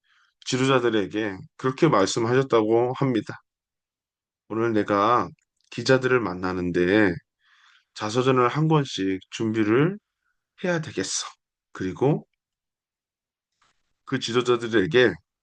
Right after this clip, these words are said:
"너희들이 내 아들이." 그렇게 이야기를 하셨습니다. 얼마나 힘드셨을까요? 그 특검의 조사를 마치시고 나서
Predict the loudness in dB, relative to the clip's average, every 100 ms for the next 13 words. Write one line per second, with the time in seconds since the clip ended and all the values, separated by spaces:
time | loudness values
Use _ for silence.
0 | _ _ _ _ _ _ _ 0 2 2
1 | 2 -2 -2 -2 -2 -4 -10 -12 -12 -14
2 | -18 _ _ _ _ 2 2 2 -2 -2
3 | -4 -8 -20 -20 _ -10 -6 -2 0 0
4 | 2 2 0 -10 _ _ _ _ _ 2
5 | 4 6 2 -2 -12 -10 -10 -10 _ -20
6 | _ _ _ _ _ _ _ _ _ -2
7 | -2 -2 0 2 4 4 2 2 -4 _
8 | -2 2 2 2 -4 _ _ _ _ -4
9 | -4 -2 -4 -6 -4 0 0 0 -6 -8